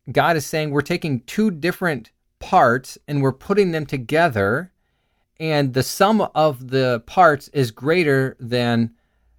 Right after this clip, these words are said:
is greater than the parts separated. It is one flesh. And this helps us to understand, to some degree, the Trinity, that there are three distinct individuals within the Trinity,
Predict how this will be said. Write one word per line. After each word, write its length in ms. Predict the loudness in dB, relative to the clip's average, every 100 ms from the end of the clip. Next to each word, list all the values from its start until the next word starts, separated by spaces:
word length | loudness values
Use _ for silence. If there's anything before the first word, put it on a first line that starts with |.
| _ _ _ _ _ _ _ _ _ _ -4
is 180 | -4
greater 340 | 0 0 2 2
than 140 | 0
the 80 | 0
parts 440 | 2 0 0 -6 -16
separated. 720 | -4 -4 -2 -2 -4 -8 -18 _ _ _ _ _ _ 0
It 120 | 0
is 160 | 0
one 340 | 0 0 2 0
flesh. 580 | -2 -2 -2 -4 -18 _ _ _ _ _ _ _ _ _ _ _ _ _ _ _
And 120 | -2
this 140 | -2 2
helps 240 | 0 0
us 80 | -4
to 120 | -4
understand, 680 | -2 -2 -2 -2 -2 0 -2 -6 _ -6
to 100 | -4
some 260 | 0 0
degree, 480 | 0 -2 0 0 -2
the 160 | -6 -8
Trinity, 640 | -4 -4 -4 -6 -12 -20 _ _ _ _ _ _
that 300 | 4 4 2
there 180 | 0 2
are 160 | 4 0
three 440 | -2 -8 -4 -4
distinct 440 | -4 -6 -6 -6 -4
individuals 720 | -4 -2 -4 -2 0 0 0
within 380 | -4 -4 -2 -2
the 100 | -2
Trinity, 680 | -4 -6 -6 -8 -10 -10